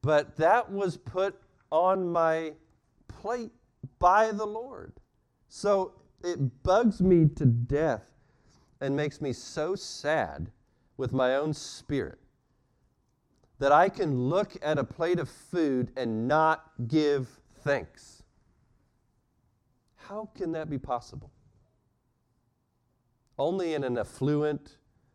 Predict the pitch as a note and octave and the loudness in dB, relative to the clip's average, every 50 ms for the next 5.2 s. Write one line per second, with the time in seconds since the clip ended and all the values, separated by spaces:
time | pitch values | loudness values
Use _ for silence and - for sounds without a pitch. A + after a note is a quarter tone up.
0 | _ _ _ _ _ _ _ _ _ _ _ _ _ - D3+ C#3 D#3 D3 - - | _ _ _ _ _ _ _ _ _ _ _ _ _ -2 0 0 0 0 0 -2
1 | C#3+ C3 A#2+ A2+ G2 - - _ - - - - A2+ B2+ C#3 C3 A2 E2 D2+ D2 | -2 0 0 -2 -2 -6 -10 _ -20 -20 -8 -4 -2 0 0 0 -2 -4 -8 -14
2 | D#2 - _ _ _ _ _ _ _ _ _ _ _ _ _ _ _ _ _ _ | -18 -20 _ _ _ _ _ _ _ _ _ _ _ _ _ _ _ _ _ _
3 | _ _ _ _ _ _ _ _ _ _ _ _ _ _ _ - B2+ - A2 G#2+ | _ _ _ _ _ _ _ _ _ _ _ _ _ _ _ -20 -10 -6 -4 -2
4 | G#2 A2 A2+ A#2 A2 - - A#2 A2 G#2+ G2 F#2 - - - D#2+ G2 G2+ G2+ G2 | 0 0 0 0 -2 -4 -6 -6 -4 -4 -6 -8 -10 -12 -12 -10 -8 -6 -4 -4
5 | F#2+ F#2 F2+ E2+ | -4 -6 -6 -10